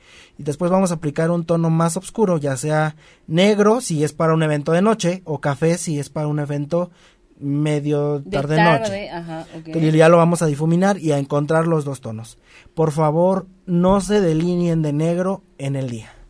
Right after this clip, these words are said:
Speaker 1: ¿sí? Es un gran error que se delinee la parte, eh, del, de las líneas del crecimiento de las pestañas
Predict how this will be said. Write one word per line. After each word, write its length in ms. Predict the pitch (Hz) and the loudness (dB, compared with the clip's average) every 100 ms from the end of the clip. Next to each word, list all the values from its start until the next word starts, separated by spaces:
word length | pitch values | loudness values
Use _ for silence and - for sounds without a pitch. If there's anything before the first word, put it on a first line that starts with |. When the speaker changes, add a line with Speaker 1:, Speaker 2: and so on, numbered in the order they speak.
| _ _ _ _ | _ _ _ _
Speaker 1:
¿sí? 300 | - 135 180 - - _ _ | -16 -14 -14 -18 -20 _ _
Es 240 | 151 165 165 | -4 -2 0
un 160 | 196 | 0
gran 260 | 180 170 170 | 2 2 2
error 440 | 175 180 208 220 - _ | 2 4 2 0 -8 _
que 100 | - | -8
se 140 | 151 165 | 0 2
delinee 380 | 160 185 208 226 | 4 4 4 4
la 180 | 190 - | 2 2
parte, 640 | 185 196 196 226 240 254 - _ _ | 4 4 4 2 2 0 -14 _ _
eh, 680 | - 160 160 156 156 151 160 - | 0 4 6 4 4 2 -2 -8
del, 520 | 147 156 151 156 139 | -2 0 2 -2 0
de 160 | 156 156 | 2 2
las 200 | 151 156 | 2 0
líneas 480 | 180 190 196 190 - | 0 0 0 -2 -8
del 600 | 147 156 151 151 151 151 147 | -2 0 2 2 0 -2 -2
crecimiento 460 | 156 156 170 180 | -2 0 0 2
de 60 | 220 | 2
las 140 | 151 | 0
pestañas 680 | - 143 - 220 180 165 - | -2 -4 0 0 0 -2 -8